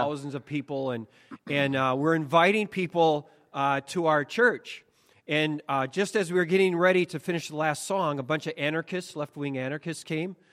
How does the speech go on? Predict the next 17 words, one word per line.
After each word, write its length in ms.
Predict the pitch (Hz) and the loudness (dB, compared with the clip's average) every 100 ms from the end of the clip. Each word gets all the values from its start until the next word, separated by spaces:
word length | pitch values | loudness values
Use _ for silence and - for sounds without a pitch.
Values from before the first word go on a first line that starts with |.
| _ _ _ _ | _ _ _ _
and, 260 | 147 139 135 | 0 0 2
uh, 180 | 127 120 | 2 2
one 200 | 120 147 | 2 2
of 80 | 147 | 0
'em 120 | 135 | -2
smashed 680 | - - 139 143 151 151 - | -6 -10 -2 0 0 -2 -6
the, 260 | 123 117 | -6 -6
a 60 | 123 | -8
beer 220 | 117 147 | -2 -2
bottle 360 | 135 135 147 143 | 0 -2 -2 -2
over 160 | 139 | -4
the 100 | 127 | -4
drums, 520 | 110 117 127 135 151 135 | -6 -2 0 0 -4 -6
and 100 | 123 | -6
he 60 | |
held 240 | 117 139 131 | -2 -2 -2
his 180 | 120 | -8